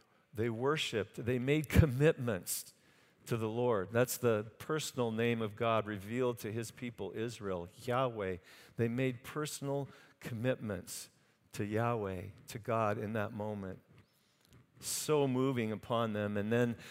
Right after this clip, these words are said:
as the, the, the waters are, are still, and I can hear the sound of just a little bit of waves,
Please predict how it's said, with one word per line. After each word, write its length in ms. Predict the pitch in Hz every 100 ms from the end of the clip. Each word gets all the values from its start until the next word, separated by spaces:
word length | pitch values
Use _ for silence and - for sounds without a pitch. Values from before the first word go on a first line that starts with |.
| -
as 200 | 120 113
the, 200 | 110 110 104
the, 220 | 104 98
the 160 | 98
waters 600 | 101 104 127 135 127 110 95
are, 220 | 98 92 - - - - _ _
are 140 | - 95
still, 600 | - - 135 139 123 107
and 80 | 104
I 80 |
can 180 | 101 113
hear 200 | 120 131
the 120 | 110
sound 520 | 104 - 123 123 117 107
of 120 | 98
just 260 | 113 -
a 40 | 110
little 340 | 120 180 165
bit 200 | 131 123
of 180 | 113 104
waves, 480 | 110 113 113 104